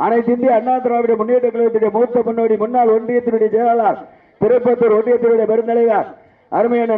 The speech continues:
நாகராஜ் அவர்களையும் மேலும் அவர்களுடன் வருவது சிறப்பித்துக் கொண்டிருக்கின்ற அத்தனை நல்ல உள்ளங்களையும் வருக, வருக, வருக என்று அரண்மனை சிறுவையால் விழா கமிட்டியாளர் சார்பாக அன்போடு அழைக்கப்படுகிறார்கள்.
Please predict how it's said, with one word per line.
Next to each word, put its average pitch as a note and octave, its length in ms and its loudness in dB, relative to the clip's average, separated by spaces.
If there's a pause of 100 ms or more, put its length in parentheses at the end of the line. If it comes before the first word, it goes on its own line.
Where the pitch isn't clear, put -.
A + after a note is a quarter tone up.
நாகராஜ் A#3+ 420 0
அவர்களையும் A3 460 2 (500)
மேலும் B3 480 2
அவர்களுடன் A#3 460 2
வருவது A#3 300 0
சிறப்பித்துக் A3+ 340 0
கொண்டிருக்கின்ற A3 440 0 (640)
அத்தனை B3+ 400 0
நல்ல A#3+ 160 -2 (120)
உள்ளங்களையும் A3+ 680 2 (420)
வருக, B3 280 2 (280)
வருக, A#3+ 260 2 (240)
வருக A3+ 300 2
என்று G#3+ 220 0 (560)
அரண்மனை B3+ 460 0
சிறுவையால் A3 540 2
விழா A#3 180 2 (120)
கமிட்டியாளர் A3+ 500 0
சார்பாக G#3 340 2 (640)
அன்போடு B3 400 2
அழைக்கப்படுகிறார்கள். G#3+ 680 0